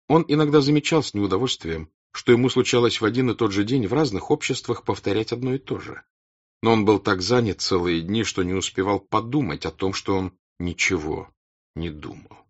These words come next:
Спиранский, как в первое свидание с ним у Кочубея, так и потом в среду дома, где Спиранский с глазу на глаз приняв Болконского, долго и доверчиво говорил с ним, сделал сильное впечатление на князя Андрея.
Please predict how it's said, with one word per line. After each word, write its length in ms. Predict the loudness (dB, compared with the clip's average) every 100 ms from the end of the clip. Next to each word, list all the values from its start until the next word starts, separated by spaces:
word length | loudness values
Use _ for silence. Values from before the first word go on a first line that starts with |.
| _ _ _ _ _ _ _ _ _ _ _ _ _ _
Спиранский, 640 | -8 0 4 4 2 -2 -2
как 220 | -2 -4
в 80 | -2
первое 360 | 0 2 0
свидание 500 | 0 -2 0 0 -2
с 120 | -4
ним 160 | -4 -4
у 100 | -6
Кочубея, 680 | -10 -8 -10 -6 -4 -4 -10 _ _
так 180 | -4 -2
и 40 | -2
потом 340 | 0 2 2
в 60 | 0
среду 440 | -2 -2 -2 -6
дома, 440 | 0 0 2 -4 -10 _
где 280 | -8 0 0
Спиранский 580 | 0 -2 0 -2 -4 -6
с 80 | -4
глазу 320 | -2 0 -2
на 120 | -2
глаз 240 | -2 -4 -4
приняв 440 | -6 -6 -6 -6
Болконского, 680 | -6 -6 -4 -6 -4 -4 -4
долго 360 | -2 -2 0
и 60 | 0
доверчиво 640 | 2 0 0 -4 -6 -6
говорил 400 | -6 -6 -2 -2
с 100 | -2 -4
ним, 240 | -6 -8 _ _ _ _
сделал 400 | 0 2 2 2
сильное 440 | 0 0 2 2
впечатление 640 | 0 -4 -8 -6 -6 -6 -6
на 120 | -8
князя 380 | -8 -8 -6 -8
Андрея. 460 | -8 -10 -14 -18